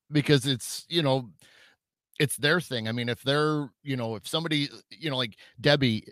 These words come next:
a-, and I, when we do our shows or Beyond the Silence radio shows on Wednesdays, and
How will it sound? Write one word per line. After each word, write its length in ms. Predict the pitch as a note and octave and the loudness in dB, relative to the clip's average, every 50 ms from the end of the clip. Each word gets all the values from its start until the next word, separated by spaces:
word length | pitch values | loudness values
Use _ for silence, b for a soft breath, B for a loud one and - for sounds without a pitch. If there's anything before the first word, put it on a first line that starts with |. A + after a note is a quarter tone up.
| - - | -6 -2
a-, 200 | B2+ B2 - - | -2 -2 0 0
and 120 | B2+ A#2+ A#2+ | 0 2 2
I, 140 | A2+ A2+ | 2 2
when 140 | A2+ A2 A2+ | 2 0 0
we 100 | A#2+ B2+ | 0 -2
do 300 | A#2+ A2+ B2+ B2+ B2+ A#2+ | 0 0 0 2 2 2
our 140 | A2+ A#2 A2+ | 2 0 0
shows 440 | - - B2+ B2 A#2 A2+ A2 G#2 G2 | -2 -2 -2 -2 -2 -2 -2 -4 -4
or 60 | A2 | -6
Beyond 300 | G2 - - A2+ A2+ A2+ | -4 -2 -2 0 0 -2
the 60 | G#2+ | -2
Silence 460 | - - A2+ A2+ A#2 A2+ G#2+ G2 - | -4 -4 -4 -4 -4 -4 -6 -8 -8
radio 260 | - A2+ A2+ A2 A2 G#2+ | -6 -4 -2 -2 -2 -4
shows 320 | - - G#2+ G#2+ G#2+ F#2+ | -4 -4 -4 -4 -2 -4
on 100 | A2 A2 | -4 -2
Wednesdays, 440 | A2+ A#2 A#2+ G2 G#2+ A2 G#2+ G2 F#2+ | -2 -2 -2 -2 -4 -4 -4 -4 -6
and 180 | G#2 G2+ F#2+ | -6 -8 -8